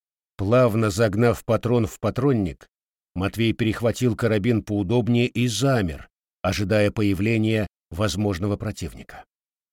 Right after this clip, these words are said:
Топот раздавался все ближе. Еще минут через десять из-за поворота рысью выехали три всадника. Едва увидев турецкую феску, Матвей зло усмехнулся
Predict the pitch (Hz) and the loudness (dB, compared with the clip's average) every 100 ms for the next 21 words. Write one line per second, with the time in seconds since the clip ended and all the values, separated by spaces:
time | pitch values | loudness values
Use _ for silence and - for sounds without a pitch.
0 | _ - 107 123 139 131 101 127 120 127 | _ -4 0 0 0 -2 0 0 2 0
1 | - 127 - - 101 107 90 69 - - | -2 -6 -6 -6 -4 -4 -4 -6 -14 -18
2 | _ _ _ _ _ - 78 95 101 - | _ _ _ _ _ -14 -6 -4 -2 -2
3 | 165 170 143 131 - - 127 117 101 117 | 0 2 4 2 0 -2 -2 -2 -2 -4
4 | - - - _ _ - 104 82 110 104 | -4 -12 -20 _ _ -4 -2 0 -2 0
5 | 107 110 147 120 104 139 165 - 95 65 | 2 4 2 2 0 2 0 -2 -4 -4
6 | - _ 85 76 120 139 131 139 143 135 | -10 _ -12 -2 2 2 2 0 2 2
7 | 104 104 - 95 76 - - - _ _ | 0 0 -2 -6 -6 -14 -16 -18 _ _
8 | _ _ _ _ _ - 85 101 98 135 | _ _ _ _ _ -12 -4 -2 0 2
9 | 147 135 117 143 127 - - 110 127 - | 4 4 4 4 2 0 0 0 0 -2
10 | - 104 95 - 147 - - 76 - _ | -2 0 0 -2 -2 -4 -10 -14 -18 _
11 | _ - 92 101 98 104 110 87 101 117 | _ -6 0 2 2 2 2 2 0 2
12 | 110 - - 117 104 139 135 98 82 - | 0 -2 -4 -2 -2 0 0 0 -8 -12